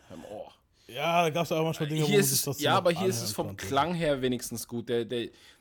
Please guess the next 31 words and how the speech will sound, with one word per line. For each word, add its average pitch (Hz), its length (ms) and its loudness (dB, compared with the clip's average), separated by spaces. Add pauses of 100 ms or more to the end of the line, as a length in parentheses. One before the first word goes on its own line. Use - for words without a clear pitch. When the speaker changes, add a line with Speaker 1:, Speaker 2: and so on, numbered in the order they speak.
Speaker 1:
der 120 80 0
Junge 156 240 2
klingt 151 300 -6
wenigstens 123 400 -4
eigen 110 360 -2
und 98 120 -4
so, 95 120 -6
das 113 180 -10
meine 101 240 -4
ich. - 140 -16 (300)
Und 143 340 -2 (300)
wenigstens 139 480 -2
ist 135 100 -4
er 135 60 4
auch 131 100 2
mit 135 120 -6
seinen 127 200 2
Reimen 120 360 2
on 110 220 -2
point 120 340 0
und 113 60 -6
nicht 110 140 -8
irgendwie 110 260 -8
krass - 300 -8
offbeat 104 440 -10
oder 92 200 -8
so. 92 120 -14 (680)
Äh, 110 300 -16
ich 127 100 -12
find's 131 260 -12
okay. - 180 -18